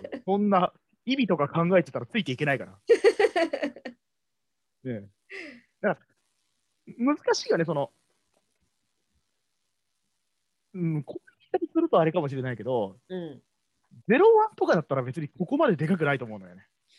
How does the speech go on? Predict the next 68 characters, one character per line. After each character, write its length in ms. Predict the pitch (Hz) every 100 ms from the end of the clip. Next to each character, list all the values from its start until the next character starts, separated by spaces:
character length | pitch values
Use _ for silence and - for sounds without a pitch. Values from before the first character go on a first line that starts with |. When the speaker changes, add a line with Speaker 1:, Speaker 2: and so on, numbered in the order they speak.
| _ _ _ _ _ _ _
Speaker 2:
は 120 | 196
い 80 | 190
は 140 | 208 170
い 40 |
は 160 | 185 147
い。 40 | 175 -
影 220 | 214 220
響 240 | 220 208
力 200 | 170 160
と 80 | -
い 80 | 147
う 40 |
か。 300 | 143 127 123 - _ _ _
Speaker 1:
い 40 | 214
や、 80 |
っ 40 | 226
て 100 | 202
い 40 | 370
う 80 |
か、 200 | 370 151 120
影 180 | 208
響 80 | 254
力 120 | -
が 60 | 147
ち 100 | 151
っ 40 |
ち 80 | 139
ゃ 20 |
い 40 | 185
っ 20 |
て 80 | 110
い 20 |
う 20 |
か、 220 | 101 113 - _
ま 120 | 165
あ、 40 | 143
フ 60 |
ァ 180 | - 403
ン 40 | 202
が 240 | 113 107
な-、 240 | - 147 151 -
慣 120 | 226
れ 80 | 208
て 80 | 123
る 60 |
っ 20 |
て 140 | 110 117
い 20 |
う 20 |
の 40 | 101
も 40 |
あ 20 |
る 60 | 101
け 40 |
ど。 240 | 95 92 - _ _ _ _ _ -
Speaker 2:
あ 60 |
は 80 | 240 - - - 285
は 180 | 339
は。 260 | 359 - - _ _ _ _ _ _ _ _
そ 80 | 247
っ 60 | 254
ち 160 | 359
ね。 160 | 160 156
な 120 | 214
る 80 | 285
ほ 80 | 285
ど 80 |
ね。 140 | 277